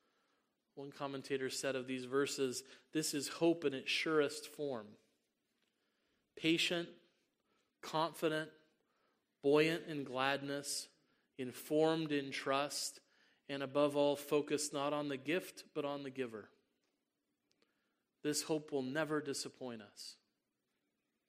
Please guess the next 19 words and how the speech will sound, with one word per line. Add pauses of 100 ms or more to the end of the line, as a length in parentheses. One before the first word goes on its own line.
(380)
This
hope
will
never
disappoint
us. (460)
That's
hope
in
its
surest
form,
is
to
hope
in
God
the
Father,